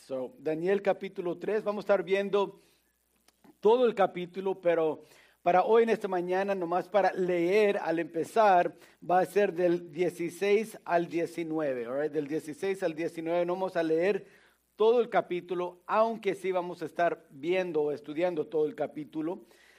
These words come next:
este, porque es una historia, eh, este, muy importante, una historia que tiene mucho que enseñarnos, ah, sobre lo que debemos hacer nosotros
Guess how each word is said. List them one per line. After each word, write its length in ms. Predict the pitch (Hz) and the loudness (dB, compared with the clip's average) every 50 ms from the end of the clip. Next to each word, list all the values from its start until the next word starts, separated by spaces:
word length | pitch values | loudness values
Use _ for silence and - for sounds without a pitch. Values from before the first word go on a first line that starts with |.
| _ _ _ _ | _ _ _ _
este, 400 | _ - 151 139 127 - - 170 | _ -8 -6 -6 -8 -4 -6 -6
porque 280 | 156 170 180 165 - 170 | -4 -4 -8 -6 -6 -6
es 100 | 160 - | -6 -6
una 160 | 185 202 196 | -4 -4 -4
historia, 720 | 175 156 - - 185 180 180 180 185 175 170 170 147 - - _ _ _ _ | -4 -4 -4 -6 -4 0 2 4 4 4 4 2 0 -2 -8 _ _ _ _
eh, 180 | 131 127 135 - 160 156 | -12 -12 -12 -8 -6 -6
este, 640 | 147 - - - _ 170 160 156 151 147 139 123 107 - _ _ _ _ _ _ _ _ _ _ _ _ _ _ | -6 -6 -8 -10 _ 2 2 4 4 2 0 -2 -6 -14 _ _ _ _ _ _ _ _ _ _ _ _ _ _
muy 240 | - 170 180 190 214 | -6 -2 0 0 0
importante, 720 | 214 202 214 190 180 180 - 190 185 196 202 196 - 208 | -2 -2 -4 -6 -6 -2 2 2 2 2 0 -4 -8 -8
una 180 | 202 175 170 | -6 -4 -4
historia 300 | 170 165 175 185 175 175 | -4 -4 -4 -4 -4 -4
que 120 | 170 175 165 | -4 -4 -6
tiene 340 | 139 117 - 160 160 156 147 | -6 -6 -8 -6 -6 -6 -6
mucho 360 | 151 170 175 190 175 185 175 | -4 -4 -4 -4 -4 -8 -8
que 80 | - 175 | -8 -8
enseñarnos, 920 | 156 143 - 151 143 143 165 185 190 185 180 151 143 147 160 - - _ _ _ _ _ _ _ _ _ _ _ | -8 -6 -6 -6 -4 -4 -2 -2 -2 -2 -4 -4 -6 -6 -8 -10 -12 _ _ _ _ _ _ _ _ _ _ _
ah, 220 | - - 151 135 139 | -10 -8 -8 -8 -10
sobre 420 | - - 190 190 185 185 180 180 | -6 0 2 2 2 2 2 2
lo 160 | 175 175 165 | 0 0 0
que 80 | 175 180 | 0 0
debemos 340 | 165 165 175 175 180 175 160 | 2 2 2 2 0 -2 -2
hacer 300 | 160 156 - 170 160 147 | -2 -2 -2 -2 -2 -2
nosotros 800 | 160 170 170 170 - 233 254 240 240 196 147 120 - - - | -2 -4 -4 -2 0 0 0 0 -2 -10 -12 -14 -14 -20 -20